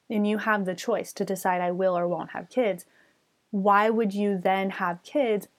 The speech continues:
knowing how important it is for you to make them your life for at least seven years?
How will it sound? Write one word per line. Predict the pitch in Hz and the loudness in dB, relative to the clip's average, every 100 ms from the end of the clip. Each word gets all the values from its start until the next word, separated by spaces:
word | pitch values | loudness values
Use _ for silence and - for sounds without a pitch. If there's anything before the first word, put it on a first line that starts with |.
| _ - | _ -2
knowing | 202 208 226 254 240 185 180 185 | 2 4 4 4 2 0 -6 -8
how | - 220 208 | -4 -2 0
important | 190 180 - 262 214 | -2 0 2 2 2
it | 196 | 0
is | 185 175 | 0 -2
for | - 196 | -2 -2
you | 180 196 202 | 0 0 0
to | 196 | -2
make | 190 185 180 - - | -4 -4 -4 -8 -4
them | 190 185 180 | -2 0 -4
your | 180 185 180 | -2 0 0
life | 180 165 170 | -2 -4 -6
for | - 196 185 | -6 -2 0
at | 180 | 0
least | 196 196 180 175 - | 0 0 -2 -6 -12
seven | - 175 175 170 | -4 -2 -2 -4
years? | - - - | -8 -10 -12